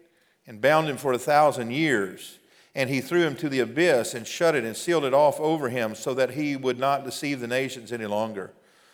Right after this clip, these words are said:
until the thousand years was completed. After these things, he must be released for a short time." And then I saw thrones, and they sat on them, and judgment was given to them. And I saw the souls of those who had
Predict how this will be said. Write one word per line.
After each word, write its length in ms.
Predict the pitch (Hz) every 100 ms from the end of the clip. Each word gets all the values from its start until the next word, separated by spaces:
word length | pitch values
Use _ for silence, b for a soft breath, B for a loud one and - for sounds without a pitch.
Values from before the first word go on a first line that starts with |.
| b
until 260 | b 127 165
the 120 | 143
thousand 520 | - 170 180 160 139
years 300 | 135 170 143
was 160 | 139 127
completed. 720 | 135 120 180 190 156 104 95 B B
After 380 | 151 165 165 147
these 240 | 143 135
things, 260 | 165 147 135
he 100 | 156
must 280 | 151 143 147
be 100 | 131
released 400 | 123 151 147 -
for 180 | 131
a 40 | 117
short 320 | - 139 110
time." 420 | 170 180 143 104 - - b b b b b
And 120 | 127
then 140 | 135 170
I 120 | 151
saw 360 | - 180 156 147
thrones, 540 | - 165 180 131 117
and 120 | 127
they 120 | 131
sat 280 | 127 - 175
on 180 | 147 120
them, 120 | 110
and 160 | 110 107
judgment 440 | 151 165 151 135
was 140 | 131 113
given 320 | 160 165 135
to 140 | 147
them. 260 | 120 120 113
And 140 | 113 113 B B
I 200 | 143 156
saw 280 | - 160 156
the 140 | 135
souls 480 | 135 170 175 170 143
of 140 | 131
those 260 | 147 151 143
who 140 | 151
had 320 | 143 131 117